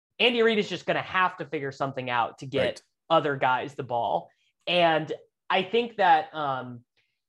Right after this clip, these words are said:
Speaker 1: Tyreek and Kelce are kind of, like, their foxhole guys, and they have their, the, obviously, I mean, Kelce was on the Manning broadcast talking about this, like,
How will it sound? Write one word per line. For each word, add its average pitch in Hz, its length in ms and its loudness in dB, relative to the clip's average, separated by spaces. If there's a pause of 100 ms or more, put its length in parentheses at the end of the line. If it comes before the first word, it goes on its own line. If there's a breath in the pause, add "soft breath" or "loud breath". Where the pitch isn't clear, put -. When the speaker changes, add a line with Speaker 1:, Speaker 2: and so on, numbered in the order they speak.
(1300)
Speaker 1:
Tyreek 240 480 2
and 202 120 -4
Kelce 180 380 0
are 160 80 -2
kind 160 240 0
of, 143 100 -8
like, 143 220 0
their 127 140 -2
foxhole 143 580 0
guys, 165 560 0
and 165 140 -2
they 160 100 0
have 160 260 2
their, 151 220 0
the, 165 100 4
obviously, 170 680 2
I 156 60 -4
mean, 143 200 -4
Kelce 180 380 0
was 143 120 -4
on 135 160 2
the 131 60 -8
Manning 139 380 -2
broadcast 123 580 -4
talking 147 360 0
about - 280 -6
this, 175 180 -6
like, 175 240 -6